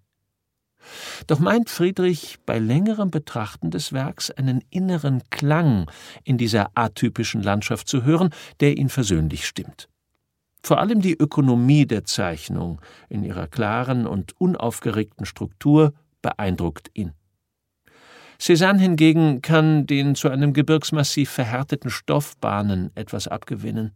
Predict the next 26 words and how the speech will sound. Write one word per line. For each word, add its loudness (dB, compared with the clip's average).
In 4
seinem 4
Atelier 2
harren 2
zahlreiche 0
in -2
Gips -4
getränkte -4
Tücher, 0
auf -4
die -4
er -2
sorgsam 0
Äpfel -4
und -2
Birnen 2
drapiert. -10
Stoff -4
in -2
Stein 0
oder 2
Stein 2
in -6
Stoff -4
zu -6
verwandeln, -2